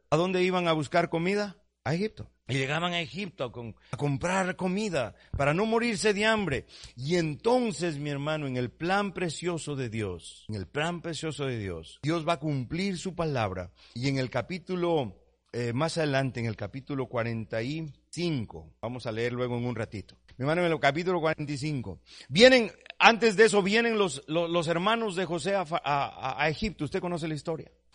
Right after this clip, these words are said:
Y vienen a comprar. Y cuando ellos llegan,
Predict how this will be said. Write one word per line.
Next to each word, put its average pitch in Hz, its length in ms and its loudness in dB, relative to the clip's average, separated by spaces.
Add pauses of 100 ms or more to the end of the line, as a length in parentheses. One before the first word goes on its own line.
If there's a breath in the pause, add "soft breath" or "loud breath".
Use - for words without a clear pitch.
(180 loud breath)
Y 135 60 -2
vienen 214 240 4
a 185 80 4
comprar. 175 880 -2 (280 loud breath)
Y 156 100 0
cuando 180 260 6
ellos 240 240 6
llegan, 160 600 8